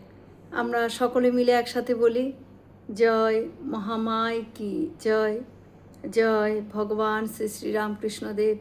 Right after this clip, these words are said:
কি জয়, জয় স্বামীজি মহারাজজি কি জয়।"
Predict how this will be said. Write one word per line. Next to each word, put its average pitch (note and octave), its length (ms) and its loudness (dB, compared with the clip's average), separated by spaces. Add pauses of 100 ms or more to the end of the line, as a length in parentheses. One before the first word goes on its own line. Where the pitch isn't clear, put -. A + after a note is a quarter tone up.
(140)
কি D4+ 280 -8 (160)
জয়, G3+ 340 -2 (560)
জয় G#3 420 2
স্বামীজি G#3 440 -4
মহারাজজি G#3+ 760 -4 (120)
কি - 320 -8 (220)
জয়।" G#3+ 360 0